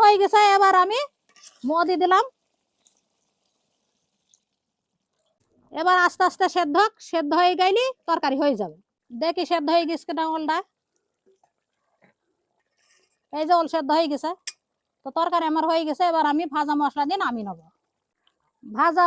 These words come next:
মশলা গুঁড়ো দিয়ে দিলাম আমি। তো এই ভাজা গুঁড়ো মশলাটা দিলে সুন্দর একটা বাসনা করবে।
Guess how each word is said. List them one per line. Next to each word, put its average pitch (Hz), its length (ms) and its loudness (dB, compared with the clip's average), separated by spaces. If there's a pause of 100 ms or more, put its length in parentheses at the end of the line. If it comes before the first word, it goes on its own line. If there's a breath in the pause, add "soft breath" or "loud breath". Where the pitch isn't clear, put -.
মশলা 311 300 2
গুঁড়ো 320 220 -2
দিয়ে 320 140 -2
দিলাম 311 180 0 (100)
আমি। 311 140 0 (500)
তো - 60 -16
এই 247 120 -4
ভাজা 320 320 2
গুঁড়ো 320 240 -4
মশলাটা 311 420 0
দিলে 359 160 0 (500)
সুন্দর 311 280 -2 (100)
একটা 349 180 -2 (300)
বাসনা 214 340 -6
করবে। 180 240 -16